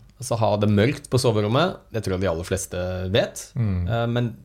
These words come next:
Speaker 1: det er en utfordring mange steder i landet, i hvert fall på sommertid. Eh, det
Speaker 2: Ja,
Speaker 1: er
Speaker 2: vi har jo flyttet hit
Speaker 1: mye,
Speaker 2: nå, og
Speaker 1: mye
Speaker 2: her har vi jo ikke fått persienner
Speaker 1: Nei.
Speaker 2: enda. Eller sånne greier fra vinduet nå, det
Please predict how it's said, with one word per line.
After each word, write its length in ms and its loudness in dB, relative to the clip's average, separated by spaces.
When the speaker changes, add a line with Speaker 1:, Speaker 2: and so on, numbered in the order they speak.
Speaker 1:
det 140 -4
er 140 0
en 160 2
utfordring 420 4
mange 220 2
steder 240 0
i 80 2
landet, 360 0
i 80 0
hvert 100 0
fall 140 0
på 120 0
sommertid. 440 0
Eh, 280 2
det 80 -8
Speaker 2:
Ja, 80 4
Speaker 1:
er 40 4
Speaker 2:
vi 100 8
har 100 10
jo 80 10
flyttet 460 8
hit 160 8
Speaker 1:
mye, 20 0
Speaker 2:
nå, 160 6
og 80 10
Speaker 1:
mye 240 8
Speaker 2:
her 140 8
har 100 6
vi 80 4
jo 180 6
ikke 300 0
fått 400 -4
persienner 440 2
Speaker 1:
Nei. 120 6
Speaker 2:
enda. 200 2
Eller 180 0
sånne 960 2
greier 280 2
fra 180 -2
vinduet 320 -2
nå, 140 -2
det 100 0